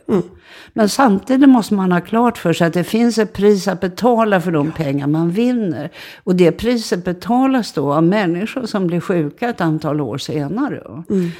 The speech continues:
Speaker 2: Och man, det är väldigt, man borde egentligen budgetera för det, för man kan ju faktiskt se att det kommer. Man vet att det kommer.
Speaker 1: Ja, verkligen. Nu har vi ju
Speaker 2: Ja.
Speaker 1: dem.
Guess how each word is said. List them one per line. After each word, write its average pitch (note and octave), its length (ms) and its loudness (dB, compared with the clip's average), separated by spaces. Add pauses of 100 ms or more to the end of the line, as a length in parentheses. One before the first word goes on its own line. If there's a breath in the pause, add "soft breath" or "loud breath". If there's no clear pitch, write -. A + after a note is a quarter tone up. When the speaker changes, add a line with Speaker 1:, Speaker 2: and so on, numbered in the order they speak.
(160 loud breath)
Speaker 2:
Och G3 120 4
man, F#3+ 280 4
det G3+ 80 6
är G3 40 6
väldigt, G#3 460 0
man G3+ 200 2
borde A#3 400 0
egentligen D#3 520 0
budgetera G#3+ 680 -4
för G2 240 -10
det, A2+ 100 -10
för F#3 100 -8
man G3 180 -2
kan G#3 160 -4
ju G3 60 -6
faktiskt F#3+ 480 -8
se E4+ 220 -6
att - 180 -10
det F3+ 80 -10
kommer. G3 460 -6
Man F3+ 180 -4
vet C4+ 280 -8
att D3+ 120 -10
det F3+ 60 -12
kommer. G#3+ 420 -12
Speaker 1:
Ja, F3+ 260 -4 (260)
verkligen. G3+ 400 0
Nu G#3 100 4
har G3+ 200 0
vi B3 80 0
ju G3 60 2
Speaker 2:
Ja. F3 60 0
Speaker 1:
dem. D#3+ 300 -4